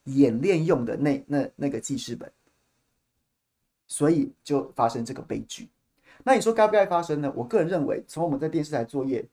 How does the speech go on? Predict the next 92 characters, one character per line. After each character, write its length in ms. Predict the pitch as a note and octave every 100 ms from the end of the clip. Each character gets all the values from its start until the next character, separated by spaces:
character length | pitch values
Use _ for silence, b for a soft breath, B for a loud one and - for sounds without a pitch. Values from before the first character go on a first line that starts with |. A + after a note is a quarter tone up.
| _ _ _
我 160 | - C#3+
可 160 | - A3
以 140 | F3+
理 200 | B2 D#3
解 180 | - -
这 140 | D#3
个 80 | A#2
流 220 | - -
程， 180 | - - -
但 140 | F#3+
它 100 | F#3+
当 160 | F#3+ G3+
然 220 | D3 A#2+
完 160 | A2+ D3+
全 180 | D3 A#2+
不 120 | -
该 160 | A#2
发 200 | A2+ G#2+
生。 200 | - A#2
第 160 | - G#3+
一 60 | A3
个， 180 | - - b b b
你 240 | C#3+ C3+
前 260 | - D#3+ F#3+
一 160 | A3 -
天 360 | - F3+ E3+ F3+ - _
在 140 | F#3+
演 260 | E3+ C3+ A#2+
练 180 | E3
的 100 | A2+
人 200 | G#2+ - -
怎 120 | -
么 80 | A2+
这 140 | G3+
么 100 | D#3+
不 200 | - D#3+
专 280 | C3+ A#2 A#2
业 160 | A#2+ -
啊？ 40 | -
你 140 | D#3
这 140 | E3
就 180 | A#3+ A#3+ - C#3
结 220 | C#3 C#3+ F4
束 160 | A3+
了， 100 | D#3+
你 80 | C#3
就 100 | F#3+
应 80 | G3
该 120 | G#3
删 300 | - G3 G3
掉 240 | A3 F#3 C#3
啦， 280 | A2 A2+ - _ _ _ -
你 80 | E3
就 60 |
应 40 | A#3+
该 80 |
删 180 | A#3+ A#3
掉， 100 | A3+
你 100 | G3
留 140 | D3 G3+
那 60 | A3
个 80 |
档 200 | G#3+ A2+
干 200 | - F3+
嘛？ 240 | F3 - -
拍 100 | G3
拍 80 | G#3
屁 120 | A3
股 80 | E3+
走 260 | E3 C#3 -
人， 160 | A2
想 140 | B2+ -
要 120 | D#3
赶 120 | A#2
快 80 | D3
下 220 | D#3 D3
班， 180 | C3 B2+
是 140 | -
不 60 | -
是？ 160 | - -
这 100 | G3
是 100 | G3
第 220 | - G3+
一 40 |
个 200 | - - -
很 80 | A#2+
不 100 | E3
专 180 | D#3+
业 80 | E3+
的 40 | D#3
地 140 | E3+
方。 200 | - -